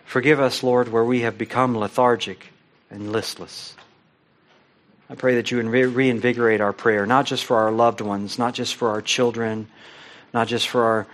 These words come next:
spouse and our, our family, but just for all the people, the people of our workplace, the people of our Sunday school class,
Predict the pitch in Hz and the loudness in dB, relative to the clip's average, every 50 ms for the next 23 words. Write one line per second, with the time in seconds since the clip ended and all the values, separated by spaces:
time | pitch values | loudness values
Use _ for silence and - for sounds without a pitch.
0 | - - - - _ _ - - - - 131 123 123 123 120 117 - - 117 104 | -20 -20 -20 -20 _ _ -10 -6 0 4 6 6 6 6 4 2 -2 -4 -4 -4
1 | 104 101 104 101 98 101 - _ _ _ _ _ _ _ _ _ _ _ _ - | -6 -6 -6 -8 -10 -12 -18 _ _ _ _ _ _ _ _ _ _ _ _ -12
2 | 101 98 - - 123 120 120 117 113 110 110 101 107 113 107 - 123 110 - - | -12 -6 0 2 4 4 4 2 2 0 0 0 -2 -4 -4 -4 -6 -6 -6 -6
3 | - - - _ _ - - - 131 120 123 127 - - - 139 147 151 151 147 | -10 -12 -20 _ _ -18 -10 -6 -2 -2 -2 -2 -4 -2 4 6 6 8 6 6
4 | 135 123 113 107 - 117 - - 131 123 113 - - 113 110 107 - _ _ _ | 4 2 0 -2 -8 -10 -8 -4 -2 -2 -2 -4 -6 -14 -14 -16 -18 _ _ _
5 | _ _ _ _ _ _ _ _ _ _ _ _ _ _ _ _ _ _ _ _ | _ _ _ _ _ _ _ _ _ _ _ _ _ _ _ _ _ _ _ _
6 | _ _ _ _ - 135 139 135 131 123 117 123 123 123 120 117 131 135 127 - | _ _ _ _ -4 -2 -2 0 0 2 4 4 4 4 4 4 2 2 2 0
7 | - - 107 98 95 90 - - - - - 131 131 131 135 127 123 120 117 101 | -6 -8 -8 -8 -8 -8 -8 -10 -10 -6 -2 -2 -2 0 0 0 2 0 0 0
8 | 113 110 110 110 107 101 - _ _ _ _ _ _ _ _ _ _ _ _ - | 2 2 2 2 0 -2 -6 _ _ _ _ _ _ _ _ _ _ _ _ -10
9 | - - - 143 135 131 127 120 107 - - - 113 101 92 - 98 92 85 85 | -6 -2 2 2 2 4 2 0 0 -2 -4 -4 -6 -8 -8 -8 -8 -8 -8 -10
10 | 85 - - - - - - - | -12 -14 -16 -14 -14 -14 -16 -18